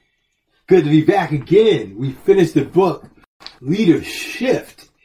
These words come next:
And, uh, I'm debating, uh, uh, over the weekend, I'm,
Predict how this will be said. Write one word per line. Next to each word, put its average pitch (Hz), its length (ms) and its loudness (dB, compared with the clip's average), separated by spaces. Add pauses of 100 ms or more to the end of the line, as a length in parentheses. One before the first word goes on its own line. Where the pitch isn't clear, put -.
(460)
And, 135 460 0
uh, 120 580 -6
I'm 117 360 -12
debating, 117 680 2
uh, 98 180 -14
uh, 123 340 -8
over 151 220 0
the 117 80 2
weekend, 110 340 -4
I'm, 110 320 -10